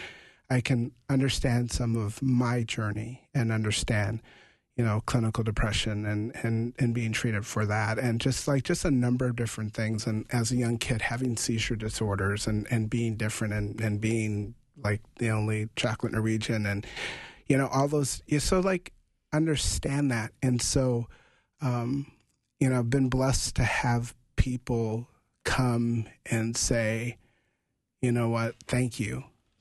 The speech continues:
Um, I, I had a student say that they had been gone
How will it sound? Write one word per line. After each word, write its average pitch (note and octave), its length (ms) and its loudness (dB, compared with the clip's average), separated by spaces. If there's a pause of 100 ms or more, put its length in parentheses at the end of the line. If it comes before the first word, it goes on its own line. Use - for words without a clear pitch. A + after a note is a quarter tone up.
(220)
Um, A2 420 -2 (340)
I, A#2+ 180 2
I C3 60 2
had C3 240 2
a A#2+ 80 -2
student C#3 380 0
say A2+ 180 -2
that G#2+ 260 -2
they A#2 180 0 (520)
had A#2 200 -2
been A2+ 300 -2 (120)
gone A#2+ 440 0